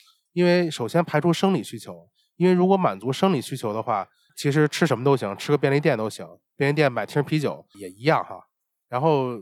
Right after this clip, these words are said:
最高的这个自我实现呢，又太高了，呃，如果把这个加上去呢，会把这个话题显得是，略显这个严肃或者沉重一些。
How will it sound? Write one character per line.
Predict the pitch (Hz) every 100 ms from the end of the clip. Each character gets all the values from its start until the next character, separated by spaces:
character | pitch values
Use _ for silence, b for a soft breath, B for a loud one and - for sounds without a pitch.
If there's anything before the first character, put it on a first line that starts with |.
| 104
最 | -
高 | 165 190
的 | 185
这 | 143
个 | 147
自 | - -
我 | 139
实 | 98 -
现 | 113 165 113
呢， | 87 82 _ _ _
又 | 143
太 | 147 156
高 | - 170 175
了， | 110 - _ _ _
呃， | - 113 113
如 | 131
果 | 165
把 | 120
这 | 107
个 | 151
加 | 127 160
上 | 151
去 | 120 113
呢， | 98 - b b
会 | -
把 | 135 95
这 | 135
个 |
话 | 139 156
题 | 127 139
显 | - 101
得 | 98
是， | - - _
略 | - 175
显 | - 110 98
这 | 123
个 | 117
严 | 110 107
肃 | 139 160
或 | 131
者 | 117
沉 | - 98
重 | 120 151
一 | 110
些。 | - 90